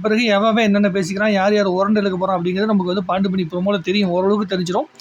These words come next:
So, அந்த ப்ரோமோல இருந்து தான் நமக்கு தெளிவா தெரியும் கமருதீன் அந்த டைம்ல எங்க நிக்கிறான். நேத்து வந்து வினோத்துக்கு வந்து பாத்தீங்கன்னா, ஆ, அந்த கேஸ் முடிஞ்ச பிறகும் வினோத் கூட வந்து நின்ன மாதிரி, பார்வதி கூட நிக்கிறானா, பார்வதிக்கு வந்து நியாயம் பேசுறானா, வினோத்துக்கு பேசுன மாதிரி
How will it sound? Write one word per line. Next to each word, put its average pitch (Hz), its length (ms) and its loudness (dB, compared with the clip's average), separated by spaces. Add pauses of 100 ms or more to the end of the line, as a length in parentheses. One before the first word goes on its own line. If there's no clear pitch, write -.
(280)
So, 285 180 0
அந்த 262 120 2
ப்ரோமோல 240 360 2
இருந்து 254 200 2
தான் 269 100 2
நமக்கு 226 280 0
தெளிவா 220 200 2
தெரியும் 214 340 0
கமருதீன் 240 460 2
அந்த 208 200 4
டைம்ல 233 360 0
எங்க 202 180 2
நிக்கிறான். 170 400 0 (680)
நேத்து 220 340 4
வந்து 233 80 2
வினோத்துக்கு 214 480 4
வந்து 214 100 2
பாத்தீங்கன்னா, 196 360 2 (480)
ஆ, 214 160 4
அந்த 196 160 2
கேஸ் 226 300 2
முடிஞ்ச 220 280 4
பிறகும் 214 360 2
வினோத் 220 120 4
கூட 208 200 0
வந்து 202 300 4
நின்ன 202 120 4
மாதிரி, 202 260 2
பார்வதி 214 440 2
கூட 196 160 2
நிக்கிறானா, 190 460 0
பார்வதிக்கு 196 500 0
வந்து 190 140 0
நியாயம் 196 320 2
பேசுறானா, 180 380 0
வினோத்துக்கு 202 360 0
பேசுன 190 240 -4
மாதிரி 196 300 -2